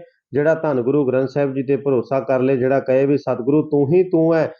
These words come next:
ਹੇ ਪਾਤਸ਼ਾਹ ਜੀ ਤੂੰ ਹੀ ਤੂੰ ਹੈ, ਤੇਰੇ ਤੋਂ ਬਿਨਾਂ ਕੋਈ ਹੋਰ ਨਹੀਂ", ਜਿਹੜਾ ਕਹੇ, ਅਹ,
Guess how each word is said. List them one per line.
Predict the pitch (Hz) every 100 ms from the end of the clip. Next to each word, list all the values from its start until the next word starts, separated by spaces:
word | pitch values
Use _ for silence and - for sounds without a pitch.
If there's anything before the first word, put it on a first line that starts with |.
| _ _
ਹੇ | 143
ਪਾਤਸ਼ਾਹ | 151 143 127 - 143
ਜੀ | 147
ਤੂੰ | 151 143 135
ਹੀ | 147
ਤੂੰ | 139 139 147
ਹੈ, | 170 190
ਤੇਰੇ | 180 _ - 156
ਤੋਂ | 156 165
ਬਿਨਾਂ | 135 139 139
ਕੋਈ | 139 139
ਹੋਰ | 127 127 123
ਨਹੀਂ", | 139 180 147
ਜਿਹੜਾ | - - - 135 147
ਕਹੇ, | 127 131 135 156 160
ਅਹ, | 160 _ _ _ _ 120 120 117